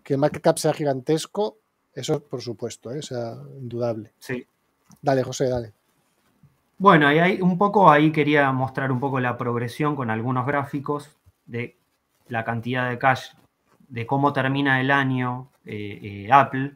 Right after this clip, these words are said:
Speaker 2: a lo largo, desde el dos mil diez al dos mil veintiuno, con qué cash termina Apple en caja, ¿no? Vemos cómo,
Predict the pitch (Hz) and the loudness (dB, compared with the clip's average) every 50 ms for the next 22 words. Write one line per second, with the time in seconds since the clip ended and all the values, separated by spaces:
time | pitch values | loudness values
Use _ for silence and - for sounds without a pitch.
0 | _ _ _ _ _ - 117 117 113 110 113 117 117 117 120 120 123 - 117 110 | _ _ _ _ _ -8 -6 -4 -4 -4 -4 -4 -4 -4 -4 -6 -6 -6 -8 -8
1 | 101 107 113 113 117 - 123 131 127 131 131 139 135 131 120 - - 113 110 110 | -8 -6 -6 -6 -6 -4 -4 -4 -4 -2 -2 0 0 -2 -2 -4 -8 -10 -8 -8
2 | 110 107 127 127 127 127 120 120 120 127 131 139 147 147 143 - 120 120 117 - | -8 -8 -6 -6 -6 -4 -6 -6 -4 -4 -2 -2 -2 -2 -4 -4 -4 -4 -4 -4
3 | 147 143 143 143 147 147 147 - - - 120 113 113 117 123 131 135 135 131 135 | -4 -2 0 0 0 0 -2 -6 -12 -8 -6 -6 -4 -4 -4 -4 -2 -2 -2 -2
4 | 135 139 135 - 147 156 165 - - 123 117 - 120 107 - - 110 107 117 135 | -2 -2 -4 -4 -4 -4 -4 -4 -6 -6 -4 -4 -4 -4 -6 -12 -16 -14 -10 -10
5 | 156 202 - _ _ _ _ _ _ _ _ _ _ _ _ _ _ _ _ _ | -10 -10 -10 _ _ _ _ _ _ _ _ _ _ _ _ _ _ _ _ _
6 | - 117 117 117 120 110 - - 123 123 127 135 147 - _ | -10 -8 -6 -6 -6 -8 -8 -8 -6 -4 -2 -2 -4 -6 _